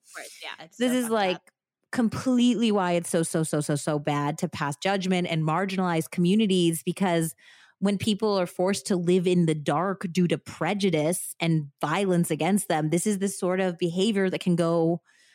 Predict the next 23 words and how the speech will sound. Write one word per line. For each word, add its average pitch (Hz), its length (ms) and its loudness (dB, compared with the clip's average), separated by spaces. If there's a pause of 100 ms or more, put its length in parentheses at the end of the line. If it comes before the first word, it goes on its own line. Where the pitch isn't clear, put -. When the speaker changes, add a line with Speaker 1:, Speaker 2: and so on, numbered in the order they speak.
(160)
Speaker 2:
unreported 202 760 2
out 160 140 -2
of 156 100 -6
fear, 233 560 0
you 165 100 0
know? 160 520 0
Speaker 1:
Yeah, 156 100 -12 (320)
yeah. - 840 -18 (640)
Speaker 2:
Eventually, 240 560 0
Terry 196 240 0
Palmer 180 500 0
finally 170 400 0
had 175 160 0
enough 180 480 0
of 165 180 -4
Eli's 165 340 -2
increasingly 269 920 -2
dangerous 214 580 2
behaviors. 185 920 0 (380)
I 185 80 -2
mean, 170 400 -2 (220)
there 185 160 0
was 165 100 0